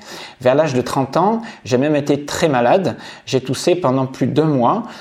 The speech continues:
Je passais des nuits à expectorer des bols entiers de mucosité, de glaire, hein,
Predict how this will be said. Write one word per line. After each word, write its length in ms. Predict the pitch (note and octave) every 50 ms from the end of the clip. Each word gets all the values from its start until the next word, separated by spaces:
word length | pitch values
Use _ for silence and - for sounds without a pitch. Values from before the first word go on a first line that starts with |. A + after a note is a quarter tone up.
| - -
Je 120 | - A#2+ C#3+
passais 320 | C#3+ D3+ D#3 D3+ - G3
des 160 | E3 D3 D3
nuits 500 | D3+ D3+ D#3 E3+ G3+ A3+ A3+ A3+ - - -
à 200 | C#3 C3+ - - -
expectorer 760 | F#3 F3+ - - - - F3 E3 E3+ - F#3 E3+ D#3+ F#3 F#3+ F3
des 140 | C#3+ C3+
bols 320 | A#2 A#2+ C#3 - G#3+ A#3 G3+
entiers 300 | F3 E3 E3 - G3+ F#3
de 100 | D#3 C#3+
mucosité, 760 | C#3+ D#3+ E3+ E3+ - E3 C#3+ D3 C#3 C#3+ - D#3+ F3+ A3 A3
de 140 | D3+ B2
glaire, 460 | A2+ F#2+ A2 A#2+ D3+ G3+ A3 F3 C3+ D#3
hein, 160 | F#3 A3+